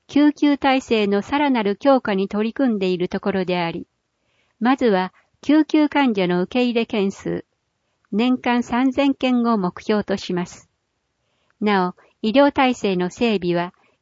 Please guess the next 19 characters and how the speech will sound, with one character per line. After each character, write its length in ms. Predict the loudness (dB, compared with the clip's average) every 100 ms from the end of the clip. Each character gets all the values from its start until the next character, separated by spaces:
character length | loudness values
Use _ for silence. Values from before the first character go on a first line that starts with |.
| -2
医 100 | -2
師 140 | 0
の 140 | -2 -2
確 300 | -4 -6 -4
保 120 | -2
に 140 | 0
も 140 | -2 -2
取 220 | -2 -2
り 40 |
組 200 | 0 0
む 20 | 0
必 240 | -4 -2
要 200 | 0 0
が 200 | -2 -4
あ 60 | -4
り、 180 | -10 -16 _ _ _ _
今 240 | -2 0 0
後 120 | 0
も 240 | 0 -2